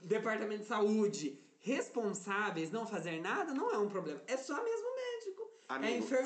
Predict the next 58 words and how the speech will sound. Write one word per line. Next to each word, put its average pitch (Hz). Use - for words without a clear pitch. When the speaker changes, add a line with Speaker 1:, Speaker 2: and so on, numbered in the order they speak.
Speaker 2:
sabe -
o 233
que -
tem 143
que 139
fazer? 151
Manda 190
tomar 208
no 208
cu. 202
Speaker 1:
Ai, 170
amigo, 160
eu, 175
quase -
que -
eu 202
fui 185
lá. 185
Sabe, 269
eu 240
falei 294
pro 262
Lê, 240
eu 226
falei, 254
"Lê, 285
quase 302
que 370
eu 523
fui -
lá", 214
mas 220
eu 262
falei, 254
"Ai, 240
sabe, 170
você 349
não 403
vai 202
ter 202
meu 185
tempo 175
não, 151
Speaker 2:
É, 160
pra 175
que 165
Speaker 1:
Bolsonaro." 151
Speaker 2:
perder 151
meu 135
tempo, 127
Speaker 1:
Eu, 208
Speaker 2:
né? 208
Speaker 1:
hein? 208
Eu 185
vou 226
orar 220
por 185
você. 202